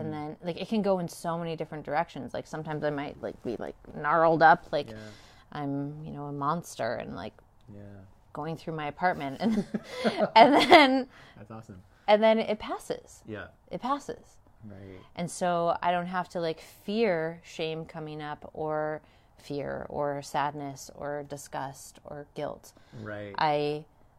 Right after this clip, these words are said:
Speaker 1: I dance with them, I alchemize them so that
Speaker 2: Mm-hmm.
Speaker 1: I have more availability to my actual pleasure. 'Cause when we're s-, still trying to, like, keep this at bay of, like, "Okay, I, I know that's there, but I'm gonna turn over here."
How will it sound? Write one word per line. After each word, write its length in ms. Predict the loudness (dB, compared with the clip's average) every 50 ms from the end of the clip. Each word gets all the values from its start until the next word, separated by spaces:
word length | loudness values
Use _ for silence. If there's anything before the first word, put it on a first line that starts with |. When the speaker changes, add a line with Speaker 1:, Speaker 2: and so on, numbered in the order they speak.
| -8
Speaker 1:
I 60 | -8 -8
dance 460 | -4 -2 0 0 0 -2 -4 -8 -10
with 160 | -10 -10 -8
them, 240 | -8 -8 -8 -8 -8
I 140 | -10 -8 -4
alchemize 760 | 0 0 0 0 -2 -6 -8 -6 -6 -6 -6 -8 -8 -10 -14 -10 -6
them 300 | -6 -6 -4 -6 -10 -10
so 160 | -8 -6 -4
that 140 | -2 -2 0
Speaker 2:
Mm-hmm. 40 | -2
Speaker 1:
I 40 | -2
have 520 | -4 -6 -6 -2 0 2 2 0 -2 -4 -10
more 220 | -10 -10 -10 -10
availability 760 | -8 -6 -6 -4 -4 -4 -4 -4 -4 -4 -4 -4 -6 -8 -8 -12 -14
to 180 | -16 -12 -10 -8
my 180 | -8 -8 -10 -10
actual 400 | -8 -8 -8 -8 -8 -10 -10 -10
pleasure. 400 | -8 -10 -12 -12 -12 -14 -16 -14
'Cause 140 | -10 -10 -10
when 180 | -8 -8 -10 -8
we're 100 | -10 -10
s-, 680 | -12 -14 -20 -20 -20 -20 -20 -20 -20 _ _ -20 -20 -18
still 400 | -14 -14 -8 0 4 6 6 6
trying 180 | 4 0 -2 2
to, 40 | 2
like, 160 | 2 0 0 -4 -20 -20 -20 -20 -20
keep 260 | -14 -8 -8 -8 -4 -2
this 200 | -2 -2 -2 -2
at 200 | -4 -4 -2 0
bay 260 | 2 2 4 4 4
of, 100 | 4 4
like, 360 | 4 2 2 0 -4 -14 -20 -12
"Okay, 320 | -4 -2 0 0 0 -2 -10 -18 -20 -20 -20 -20 -20 -18 -10
I, 380 | -8 -4 -4 -2 -2 -4 -6 -8 -16 -20 -20 -20 -20 -14 -10
I 60 | -8 -4
know 160 | 0 2 4
that's 220 | 6 6 4 4
there, 180 | 4 6 6 8
but 100 | 10 10
I'm 100 | 10 10
gonna 140 | 8 6 4
turn 160 | 4 2 2
over 140 | 2 2 2
here." 180 | 0 -2 -6